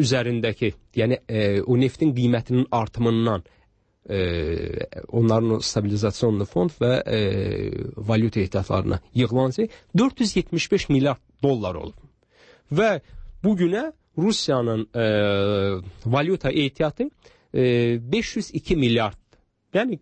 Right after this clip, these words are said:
göstərir ki, nef-, e, ne-, neftin bahalaşmasından nə gəlir? Biz faktiki olaraq onun doxsan faizini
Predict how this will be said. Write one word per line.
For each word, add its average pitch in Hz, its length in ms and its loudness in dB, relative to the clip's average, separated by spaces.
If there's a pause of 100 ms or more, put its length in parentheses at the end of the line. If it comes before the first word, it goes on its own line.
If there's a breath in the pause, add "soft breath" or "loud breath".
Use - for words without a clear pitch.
göstərir 214 560 0
ki, 160 220 -2 (720 soft breath)
nef-, 190 340 2
e, 151 240 4
ne-, 160 540 2
neftin 180 400 -2
bahalaşmasından 139 1120 0 (280)
nə 165 240 2
gəlir? 214 360 0 (420)
Biz - 160 -2
faktiki - 580 -6
olaraq 208 440 2
onun 175 320 2
doxsan 165 400 0
faizini 147 580 0